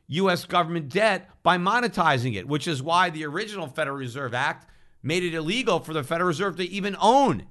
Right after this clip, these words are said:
any U S treasuries. They did not want the Fed to lend money to the U S government because they didn't want the moral hazard of allowing the U S government to borrow from the Fed.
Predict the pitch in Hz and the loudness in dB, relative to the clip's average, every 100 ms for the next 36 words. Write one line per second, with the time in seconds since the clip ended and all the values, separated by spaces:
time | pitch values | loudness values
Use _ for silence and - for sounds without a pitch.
0 | - 147 143 151 135 - - 131 98 85 | -6 -4 -2 0 -2 -2 -2 -2 -4 -12
1 | - - _ _ 156 160 175 175 202 175 | -18 -20 _ _ -2 0 0 2 2 0
2 | 147 190 202 190 151 123 185 208 160 - | 0 2 2 0 -8 -4 -2 -2 -4 -6
3 | 160 160 180 147 175 220 170 170 - _ | -4 -2 -2 2 2 4 2 0 -4 _
4 | _ _ - 175 180 180 165 175 175 - | _ _ 0 0 2 0 2 2 0 2
5 | 220 240 208 120 - 147 165 135 160 196 | 2 4 0 -4 -8 -4 -4 -2 -2 -2
6 | 170 143 170 175 175 156 170 165 135 170 | -2 0 2 0 -2 -2 2 2 2 0
7 | 220 180 160 156 - - - 160 151 151 | 0 -2 -2 -4 -8 -20 0 2 2 2
8 | 151 214 233 170 160 160 160 147 - 147 | 4 4 4 0 0 0 0 -2 0 2
9 | 175 175 190 170 196 240 202 127 - - | 2 -2 -4 2 6 8 8 6 -2 -16
10 | - 165 147 123 - 147 90 | 2 4 4 0 -2 -2 -4